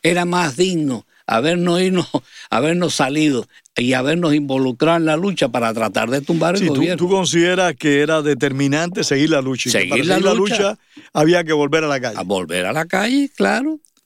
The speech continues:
Speaker 2: Sí, es una, es un punto de vista interesante a tener en cuenta.
Speaker 1: Sí, en definitiva. <laughs> ¿Qué logramos nosotros?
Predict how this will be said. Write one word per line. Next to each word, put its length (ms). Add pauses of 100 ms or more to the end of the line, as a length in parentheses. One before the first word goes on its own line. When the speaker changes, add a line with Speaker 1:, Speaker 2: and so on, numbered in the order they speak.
(600)
Speaker 2:
Sí, 140
es 240
una, 220
es 160
un 180
punto 320
de 80
vista 200
interesante 600
a 60
tener 240
en 80
cuenta. 420
Speaker 1:
Sí, 340 (240)
en 460
definitiva. 880
<laughs> 1160
¿Qué 140
logramos 600
nosotros? 560